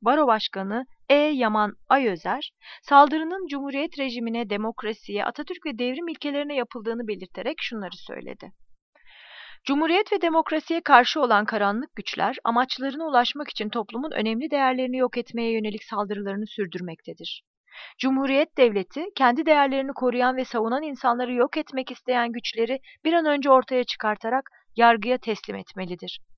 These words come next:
Kışlalı'nın öldürülmesi Mersin'de de bin kişinin katıldığı bir gösteriyle protesto edildi.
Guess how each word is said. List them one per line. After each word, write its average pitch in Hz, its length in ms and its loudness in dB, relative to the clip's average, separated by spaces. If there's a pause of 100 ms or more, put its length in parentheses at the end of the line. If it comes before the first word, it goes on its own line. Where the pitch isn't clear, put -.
(840)
Kışlalı'nın 349 520 2
öldürülmesi 190 720 0
Mersin'de 262 560 0
de 247 160 -2
bin 302 220 2
kişinin 233 340 -4
katıldığı 220 460 -6
bir 247 80 -4
gösteriyle 208 540 -4
protesto 185 520 -10
edildi. 170 360 -14